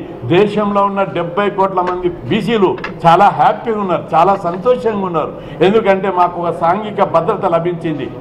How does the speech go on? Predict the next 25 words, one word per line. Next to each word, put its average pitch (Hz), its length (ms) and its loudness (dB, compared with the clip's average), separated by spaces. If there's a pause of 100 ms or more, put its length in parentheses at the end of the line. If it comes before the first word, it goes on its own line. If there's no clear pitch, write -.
(220)
ఈ 185 240 2 (260)
కోర్టులు, 190 560 2 (240)
ఈ 160 340 4 (100)
సుప్రీంకోర్టులు, 180 680 -2 (240)
హైకోర్టులు, 190 640 0 (120)
పార్లమెంట్ 190 580 0
మెంబర్లు, 185 640 0 (120)
ఎమ్మెల్యేలు, 196 680 -2
మంత్రులు 190 580 -2 (200)
మాకు 160 240 2
రక్షణ 165 360 0
కల్పించలేదు. 170 760 0 (300)
జాతీయ 196 600 2
బీసీ 190 340 -6
కమిషన్కు 180 800 0 (260)
ఈరోజు 185 380 4
బీసీల 196 520 -2
మీద 196 220 -2
ఏలు 190 400 -2
చూపితే 202 500 0 (220)
జాతీయ 185 460 4
బీసీ 180 280 -4
కమిషన్ 170 520 -4
కంప్లైంట్ 160 440 -4
ఇస్తారు. 127 300 -2